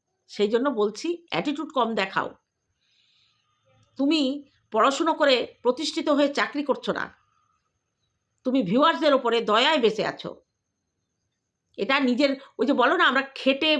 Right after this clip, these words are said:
ভি-, ইনকাম করি, খেটে ইনকাম করি, এটাকে খাটা বলে না। নিজের লাইফস্টাইল যেভাবে তুমি চলছো সেটা ক্যামেরায় শ্যুট করে তুমি দেখাচ্ছ। সমাজের এমন কিছু উপকার তুমি করছো না, মানুষের এন্টারটেইন করছো,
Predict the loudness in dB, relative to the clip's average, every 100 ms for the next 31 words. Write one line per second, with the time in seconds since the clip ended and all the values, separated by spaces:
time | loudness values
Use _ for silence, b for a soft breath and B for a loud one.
0 | 0 -2 -2 B B 0 2 4 2 4
1 | 2 0 -2 -2 2 2 2 2 -2 0
2 | -2 -4 -12 -20 _ _ _ -20 -20 _
3 | -20 -20 -20 -20 -20 _ _ _ _ _
4 | -8 -4 -4 -4 -8 -6 -2 0 0 0
5 | -2 -6 _ _ -8 -4 2 2 2 0
6 | -2 -4 -2 -2 -4 b b b -4 -2
7 | 0 -2 -2 0 2 0 -2 -6 -4 -4
8 | -4 -2 -4 -4 -8 -6 -6 -4 -6 -4
9 | -6 -8 -10 -16 -16 _ _ _ _ _
10 | _ _ -20 -6 -2 0 0 -2 -2 -4
11 | -6 -8 -6 -2 -2 -4 B B B -6
12 | -2 0 0 -2 -2 -2 -6 _ -6 -2
13 | -2 0 -2 -2 -2 -2 -2 -2 -4